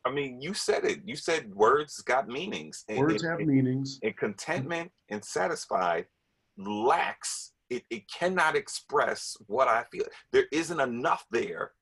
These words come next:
Speaker 1: to express
Speaker 2: Mm-hmm.
Speaker 1: why I can't be, I can't say I'm content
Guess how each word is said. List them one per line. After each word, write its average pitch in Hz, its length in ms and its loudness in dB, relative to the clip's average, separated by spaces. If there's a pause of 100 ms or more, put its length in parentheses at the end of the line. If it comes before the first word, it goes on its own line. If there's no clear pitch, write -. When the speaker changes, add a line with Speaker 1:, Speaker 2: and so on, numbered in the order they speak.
Speaker 1:
to 113 140 -4
express 113 400 -2
Speaker 2:
Mm-hmm. 110 80 -4
Speaker 1:
why 117 200 6 (240)
I 120 120 2
can't - 400 -6
be, - 200 -8 (180)
I 131 60 2
can't 185 280 -4
say 170 140 -4
I'm 143 100 -6
content 92 500 -10